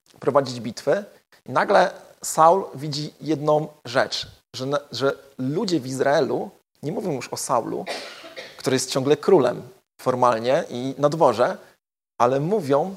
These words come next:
o Dawidzie. Tak, tam była taka pieśń, że pobił Saul tam s-, swój tysiąc, a Dawid dziesięć tysięcy.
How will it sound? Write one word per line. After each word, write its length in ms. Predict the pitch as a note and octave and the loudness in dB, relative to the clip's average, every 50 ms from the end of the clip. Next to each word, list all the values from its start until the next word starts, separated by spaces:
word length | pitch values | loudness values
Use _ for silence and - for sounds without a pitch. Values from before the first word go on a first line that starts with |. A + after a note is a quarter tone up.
| - - | -14 -14
o 60 | - | -8
Dawidzie. 520 | E3 E3+ F#3 F3 G3 F3 A2 - - - - - _ _ _ _ _ _ _ _ _ _ _ _ _ _ _ _ _ _ _ - | -4 -4 -4 -4 -4 -6 -6 -4 -4 -6 -6 -10 _ _ _ _ _ _ _ _ _ _ _ _ _ _ _ _ _ _ _ 4
Tak, 200 | E3 F#3 E3+ - | 4 4 4 2
tam 180 | E3+ D#3+ D#3+ | 0 -2 -2
była 340 | - D#3+ D3 D#3+ E3 D#3 D3+ | -4 -4 -2 4 6 6 6
taka 220 | D3+ - - C#3+ | 6 4 0 0
pieśń, 340 | - - D3+ D3 C3+ - C3+ | 0 0 0 -2 -2 -2 -4
że 120 | G#2+ C3 B2+ | -4 -6 -2
pobił 360 | - C#3+ C#3 A#2+ B2+ B2+ B2 | 0 0 0 0 -4 -6 -8
Saul 400 | - - C#3 B2+ B2 B2 A#2+ A#2 - - - - _ _ _ _ | -4 2 4 4 4 4 2 -2 -6 -12 -20 -20 _ _ _ _
tam 300 | - A#2+ B2 A#2 A2+ A2 - - - F#2 - G1+ - - - - - | -6 -6 -6 -6 -10 -14 -16 -16 -16 -18 -18 -18 -18 -18 -18 -16 -12
s-, 240 | - - - - | -12 -10 -10 -10
swój 200 | - - C3+ B2+ | -8 -8 -8 -2
tysiąc, 500 | - - G3 - - E3+ E3 D#3+ - - - | 0 2 2 2 2 0 -2 -2 -4 -4 0
a 300 | - C3 C3 C3 C3+ C3 B2 | 4 6 6 8 6 6 6
Dawid 360 | C3+ C3 C3 A#2 B2 - - | 4 4 2 2 -2 -8 -8
dziesięć 340 | A#2 C3+ B2+ - C3 A2+ - | -6 -6 -6 -6 -6 -10 -10
tysięcy. 460 | - A2 - - G#2 G2+ - - - | -10 -8 -8 -8 -8 -8 -8 -12 -12